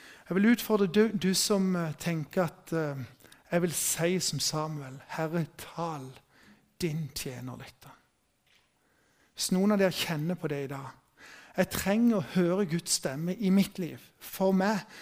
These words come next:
for min familie, for min situasjon", skal jeg utfordre deg til å gå til forbønn i dag. "Herre, tal, din tjener lytter." Og kanskje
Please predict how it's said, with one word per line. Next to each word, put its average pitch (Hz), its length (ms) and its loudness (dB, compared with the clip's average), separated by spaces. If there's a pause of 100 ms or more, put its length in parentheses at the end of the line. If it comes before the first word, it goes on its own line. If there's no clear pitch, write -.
(140)
for 175 200 0
min 185 300 6
familie, 156 540 -6
for 175 180 -2
min 196 240 4
situasjon", 147 720 -8 (760)
skal 196 240 0
jeg 196 200 0
utfordre 170 340 -4
deg 147 100 -6
til 160 140 -4
å 127 80 -12
gå 190 160 2
til - 120 -10
forbønn 143 440 -10
i - 20 -14
dag. 131 180 -12 (140)
"Herre, 165 480 -4
tal, 202 540 -6 (1000)
din 170 320 -2
tjener 139 480 -8
lytter." - 480 -18 (3000)
Og 151 80 -8
kanskje 175 340 -2